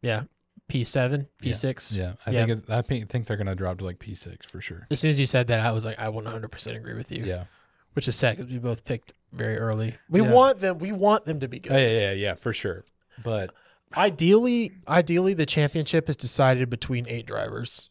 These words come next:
Speaker 1: and it's McLaren, Red Bull, Ferrari, Mercedes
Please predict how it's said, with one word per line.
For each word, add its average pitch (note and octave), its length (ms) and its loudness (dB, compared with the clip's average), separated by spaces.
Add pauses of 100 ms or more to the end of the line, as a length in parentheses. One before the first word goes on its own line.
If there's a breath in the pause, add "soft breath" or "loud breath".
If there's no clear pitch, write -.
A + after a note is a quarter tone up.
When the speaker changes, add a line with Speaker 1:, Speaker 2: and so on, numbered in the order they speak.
(120)
Speaker 1:
and A#2 120 0
it's - 440 -4 (100)
McLaren, B2 720 2 (460)
Red A#2+ 260 0
Bull, A2+ 340 -6 (540)
Ferrari, A2+ 580 -2
Mercedes - 680 -6